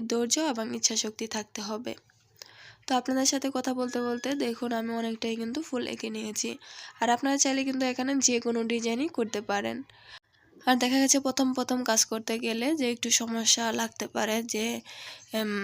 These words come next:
হাতে রং পড়ে যাবে বা, আহ, এত তাড়াতাড়ি করতে পারছি না, ভালোভাবে হচ্ছে না। দেখা গেছে আস্তে আস্তে করতে করতেই কিন্তু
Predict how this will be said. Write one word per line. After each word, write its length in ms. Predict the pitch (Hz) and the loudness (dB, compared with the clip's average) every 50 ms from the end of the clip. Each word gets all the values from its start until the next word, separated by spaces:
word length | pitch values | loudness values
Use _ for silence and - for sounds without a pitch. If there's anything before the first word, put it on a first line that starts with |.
| 196 196 190 202 208 | -2 -2 0 0 0
হাতে 280 | 220 226 226 214 - 240 | 2 0 0 0 -2 -2
রং 180 | 226 233 214 226 226 | 0 0 0 0 -2
পড়ে 240 | 214 - 208 208 214 | -4 -2 -2 -2 -2
যাবে 360 | 220 - 226 226 226 226 226 226 220 226 220 | 0 -2 -2 -2 -2 -4 -4 -2 -2 -4 -4
বা, 160 | 226 226 226 220 214 220 233 - - - - - - - - - | -2 -2 0 0 0 -2 -4 -8 -12 -16 -14 -16 -16 -14 -6 0
আহ, 260 | 208 208 214 220 220 220 | 2 2 4 4 4 2
এত 160 | 214 220 - 233 | 2 2 0 -2
তাড়াতাড়ি 360 | 233 233 233 226 - 233 226 | -2 -2 -2 -2 -2 -4 -4
করতে 300 | - 226 220 - - 208 | -4 -6 -6 -4 -4 -4
পারছি 340 | 214 226 220 214 - - - 226 | -2 -2 -4 -2 -2 -2 -2 -2
না, 120 | 226 220 220 | -4 -4 -4
ভালোভাবে 480 | 220 220 214 220 233 226 226 220 226 226 | -2 -2 -2 -2 -2 -2 -2 -2 -2 -2
হচ্ছে 280 | 220 226 214 - - 220 220 | -2 -4 -4 -4 -4 -4 -2
না। 100 | 233 247 262 | -2 -2 -2
দেখা 240 | 247 233 240 247 | 0 0 0 0
গেছে 220 | 247 254 240 - 254 | 0 0 0 0 0
আস্তে 260 | 254 254 240 - - 294 | 0 0 0 0 0 0
আস্তে 200 | 277 285 - 302 285 | -2 0 -2 -4 -4
করতে 300 | - 247 240 - - 233 | -4 -4 -4 -2 -4 -2
করতেই 400 | 233 233 226 226 - 247 277 349 | -2 -2 -4 -2 0 0 0 2
কিন্তু 320 | 359 262 240 226 - 254 | 2 0 -4 -2 -2 -2